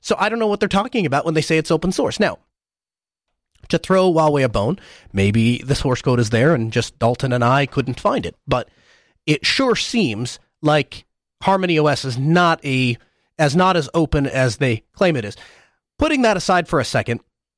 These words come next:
Harmony O S would not be practical for the desktop anyway, and that's really where my passion is, and I assume if you're listening to the show, that's part of where your passion is, is seeing Linux succeed on the desktop. So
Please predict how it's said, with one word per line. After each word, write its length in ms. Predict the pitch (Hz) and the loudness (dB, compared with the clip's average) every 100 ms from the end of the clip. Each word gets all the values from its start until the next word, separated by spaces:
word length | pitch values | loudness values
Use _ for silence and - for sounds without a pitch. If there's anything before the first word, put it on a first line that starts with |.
| _ _ _ _ _ _ _ _ - | _ _ _ _ _ _ _ _ 0
Harmony 360 | 240 254 226 | 2 2 2
O 60 | 175 | 4
S 180 | 170 - | 2 0
would 100 | 156 | 0
not 160 | 165 | 0
be 80 | 156 | -2
practical 540 | 143 139 - 131 151 | -2 -2 -2 -4 -4
for 220 | 127 127 117 | -4 -4 -4
the 100 | 107 | 0
desktop 400 | 117 - 113 - | 0 0 -2 2
anyway, 320 | 165 131 107 | 0 2 -2
and 140 | 127 | -2
that's 180 | 147 151 | -2 -2
really 360 | 139 180 208 160 | -2 0 2 2
where 160 | 127 | 0
my 220 | 120 160 190 | 0 0 0
passion 420 | - 107 - 104 | -2 -2 -2 -4
is, 180 | 117 156 | -2 0
and 100 | 127 | 2
I 80 | |
assume 300 | 123 - 139 | 2 0 0
if 100 | 135 | 0
you're 120 | - 117 | -2 -4
listening 280 | 117 123 117 | -2 -4 -4
to 60 | |
the 120 | 117 | -4
show, 260 | 110 107 131 | -2 2 2
that's 220 | 127 110 | 2 -2
part 240 | - 127 113 | -2 -2 -2
of 80 | |
where 120 | 120 110 | -4 -4
your 240 | 127 202 | 0 0
passion 380 | - - - 107 | 0 -4 -4 -2
is, 160 | 147 | -2
is 160 | 143 113 _ | -2 -6 _
seeing 260 | - 117 135 | -8 -2 -2
Linux 280 | 123 110 - | 0 -2 -2
succeed 460 | - 131 - 110 - | -6 -8 -6 -8 -6
on 160 | 104 101 | -8 -4
the 60 | |
desktop. 360 | 170 220 - - | -2 -2 -4 -8
So 140 | - | -8